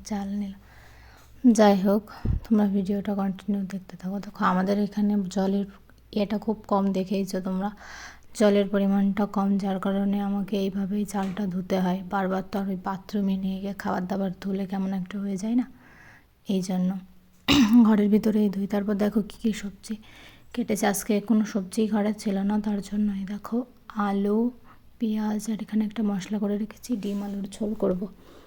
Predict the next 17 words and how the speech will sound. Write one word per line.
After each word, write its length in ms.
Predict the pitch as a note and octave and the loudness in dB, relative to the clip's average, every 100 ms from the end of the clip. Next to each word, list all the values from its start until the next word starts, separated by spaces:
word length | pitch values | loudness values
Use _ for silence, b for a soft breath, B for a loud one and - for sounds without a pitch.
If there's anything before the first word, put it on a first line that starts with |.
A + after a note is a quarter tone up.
| B B | B B
পাতলা 320 | - A3 A3 A3 | 4 8 10 12
করে 240 | A3 A3 | 12 10
ঝোল 260 | G#3 G3+ G3+ | 10 10 10
করব। 300 | G#3 G#3 A3 | 8 10 10
তারপর 300 | A3+ A3 G3+ | 10 8 8
দেখো, 320 | G3+ - G#3 | 8 6 6
কড়াই 280 | G3+ G3 F#3+ | 8 8 8
বসিয়ে 420 | G3 - G#3 G3+ | 4 6 8 8
দিয়ে 320 | G3 G3+ A3 A3+ | 8 6 6 4
কড়াইতে 420 | G3+ G3+ G3 G#3+ - | 4 4 2 0 2
তেল 220 | A3 G#3 | 4 6
দিয়ে 160 | G#3+ G#3+ | 6 6
দিয়েছি। 420 | G#3+ G#3+ - C4+ C4+ B B B B B B | 6 4 2 2 2 B B B B B B
এখন 380 | - - B3 A3+ | -4 6 10 12
ডিমগুলোকে 600 | G#3 G#3 G3+ G#3+ A3 B3 | 12 10 10 10 10 8
ভেজে 320 | G#3+ G3+ F#3 G3 | 8 8 8 6
নেব। 180 | F#3 | 6